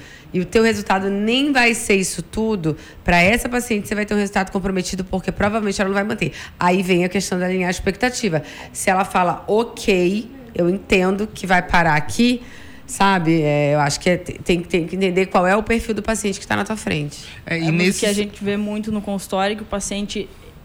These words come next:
Speaker 3: quando a gente tá fazendo a consulta, entende, no pós-operatório muda <laughs> completamente. Porque eles não entendem que a gente tá entregando o melhor resultado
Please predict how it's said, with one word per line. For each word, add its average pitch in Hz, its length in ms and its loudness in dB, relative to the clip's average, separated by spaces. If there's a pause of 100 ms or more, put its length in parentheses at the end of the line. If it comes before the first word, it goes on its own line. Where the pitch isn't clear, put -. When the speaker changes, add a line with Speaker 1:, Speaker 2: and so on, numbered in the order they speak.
(240)
Speaker 3:
quando 196 200 -2
a 190 60 0
gente 185 180 -2
tá 180 140 -2
fazendo 170 320 -2
a 170 60 -2
consulta, 175 520 -4
entende, 185 540 0
no 226 100 0
pós-operatório 190 880 -2
muda 190 240 -2
<laughs> - 80 -8 (320)
completamente. 190 720 -4 (600)
Porque - 140 -4
eles 190 160 4
não 202 120 2
entendem 214 360 2
que 208 80 0
a 196 40 4
gente 185 160 0
tá 185 120 4
entregando 185 460 2
o 202 40 0
melhor 175 300 2
resultado 190 540 0